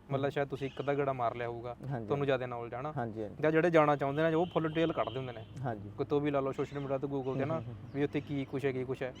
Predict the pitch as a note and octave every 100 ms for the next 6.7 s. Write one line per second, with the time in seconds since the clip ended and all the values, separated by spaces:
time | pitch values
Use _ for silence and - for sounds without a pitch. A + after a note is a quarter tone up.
0 | - - - - - C3+ C#3 C#3 E3 D#3+
1 | - E3 D#3+ D#3 C#3+ F3 E3 E3 E3 D3+
2 | - - - D3 D3+ D3+ D#3+ E3+ D#3 D#3
3 | D3+ D3 E3+ D3+ E3+ D3 G3+ G3 G3 E3
4 | D#3+ D#3 D3 D#3+ F#3 C#3+ C#3+ D3+ D#3+ -
5 | F3 E3 C#3 C#3 D#3 D#3+ D#3 D#3 - D3
6 | D3 C#3+ C3+ C3 C#3 D3 D3